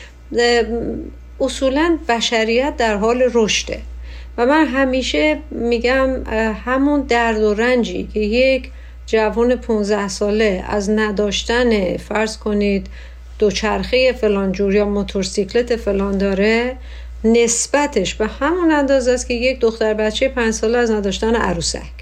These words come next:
یا یک بچهٔ دو ساله از نداشتن شکلات. اه، منتها خب، به نسبت رشد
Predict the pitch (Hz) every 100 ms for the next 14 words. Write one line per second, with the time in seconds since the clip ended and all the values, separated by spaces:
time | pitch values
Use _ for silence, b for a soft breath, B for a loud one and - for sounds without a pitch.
0 | - - - - B B B - 214 214
1 | 220 247 240 220 220 - 233 240 233 214
2 | 226 214 220 226 262 240 214 202 196 220
3 | 226 233 190 185 180 - - - B B
4 | B B - 226 214 208 226 240 254 254
5 | 240 226 294 - 240 240 240 226 - -
6 | 285 330 262 190 196 254 349 - -